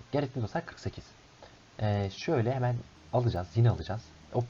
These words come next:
cephane değil, ekstralar. Zaten, e, şeyimizi almıştık.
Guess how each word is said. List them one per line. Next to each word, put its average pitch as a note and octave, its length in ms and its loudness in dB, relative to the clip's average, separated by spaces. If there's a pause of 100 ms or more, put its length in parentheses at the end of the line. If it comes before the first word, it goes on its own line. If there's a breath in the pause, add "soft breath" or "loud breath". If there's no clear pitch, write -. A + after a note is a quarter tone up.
cephane G2+ 320 0
değil, F2 160 -4
ekstralar. G#2 600 -2 (640 loud breath)
Zaten, F#3 440 2
e, C3 160 2
şeyimizi D3 360 0
almıştık. F3+ 440 0